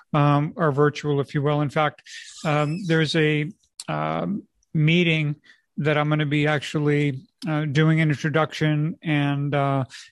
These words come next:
taking some questions, um, that I'll be doing Thursday night Pacific time at about ten thirty P M. That'll be the following day,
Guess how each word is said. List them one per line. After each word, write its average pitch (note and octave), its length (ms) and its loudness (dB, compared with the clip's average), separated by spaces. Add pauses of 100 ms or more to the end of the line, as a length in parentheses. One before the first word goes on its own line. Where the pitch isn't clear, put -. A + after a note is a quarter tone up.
taking D#3 280 0
some D3+ 200 0
questions, C#3+ 720 0 (420)
um, C#3+ 440 0 (140)
that D3 200 2
I'll D#3+ 120 2
be D#3 140 2
doing D3+ 380 6
Thursday D#3+ 800 0
night D#3 460 -2 (500)
Pacific E3 500 0
time D3 360 0
at D3 40 -2
about D3 280 -2
ten E3 240 2
thirty D3+ 260 2
P D3+ 260 0
M. C#3+ 320 -2 (560)
That'll D3+ 200 0
be D3 140 -2
the C#3 200 -2
following D3+ 540 0
day, D3 400 0